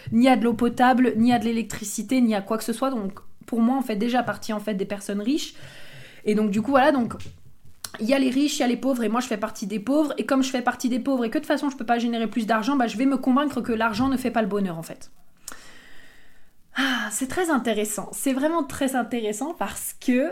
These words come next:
euh, ce que j'ai mis en story en fait la dernière fois,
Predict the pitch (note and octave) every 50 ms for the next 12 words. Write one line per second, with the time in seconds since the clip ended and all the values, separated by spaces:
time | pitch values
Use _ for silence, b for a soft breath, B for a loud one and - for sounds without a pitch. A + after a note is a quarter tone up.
0 | - - - G3+ G3 F#3+ F#3+ F#3+ F3 E3+ E3+ - - - - b b b b b
1 | b b b b b b b b b - - - - C#4+ C#4+ C4 D4 C#4+ C4 D#4
2 | F#4+ G#4 - A3+ - - - C4 A#3+ G#3+ A#3 B3+ C#4+ - - G3+ G3+ G3+ - B3
3 | - - A3 F#3 F3+ F#3+ G#3+ A3 A3 G3+ F#3+ G3 - - F#3+ F3+ G3 B3